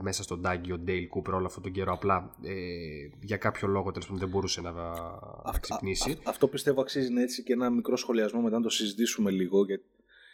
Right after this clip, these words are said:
Speaker 2: γιατί μου έκανε και εμένα μεγάλη εντύπωση το γεγονός ότι επέλεξαν να το χρησιμοποιήσουν, ε, σαν ιδέα στην ιστορία, ότι όντως
Speaker 1: Μμμ.
Speaker 2: καταλάβαινε το τι γίνεται, παρόλο που έμοιαζε σαν φυτό ο χαρακτήρας.
Speaker 1: Μμμ.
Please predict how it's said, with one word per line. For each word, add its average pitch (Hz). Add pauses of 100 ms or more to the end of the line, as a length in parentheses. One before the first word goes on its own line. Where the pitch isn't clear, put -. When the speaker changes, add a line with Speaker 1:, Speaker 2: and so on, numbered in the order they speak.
(120)
Speaker 2:
γιατί 120
μου 120
έκανε 131
και 120
εμένα 123
μεγάλη 117
εντύπωση 95
το 95
γεγονός 98
ότι -
επέλεξαν 101
να 98
το 98
χρησιμοποιήσουν, 98
ε, 92
σαν 101
ιδέα 95
στην -
ιστορία, 95 (180)
ότι 113
όντως 104
Speaker 1:
Μμμ. 82 (200)
Speaker 2:
καταλάβαινε 113
το 104
τι -
γίνεται, 110 (160)
παρόλο 117
που 113
έμοιαζε 107
σαν 104
φυτό 101
ο -
χαρακτήρας. 104 (300)
Speaker 1:
Μμμ. 104